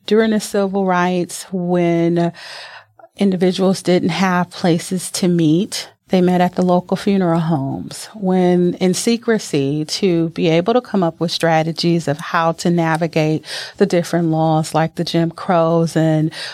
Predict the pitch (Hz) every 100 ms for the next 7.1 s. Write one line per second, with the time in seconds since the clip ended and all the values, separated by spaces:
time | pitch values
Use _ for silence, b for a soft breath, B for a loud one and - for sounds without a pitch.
0 | - 170 165 180 165 - 175 - 180 160
1 | 170 165 - 170 160 160 156 - 180 175
2 | 196 226 165 151 151 B B _ 196 185
3 | - 190 175 170 170 165 170 175 _ -
4 | - 233 233 196 175 160 156 180 220 220
5 | 214 202 190 190 - - 208 190 - 190
6 | 190 190 175 170 - 202 190 185 180 175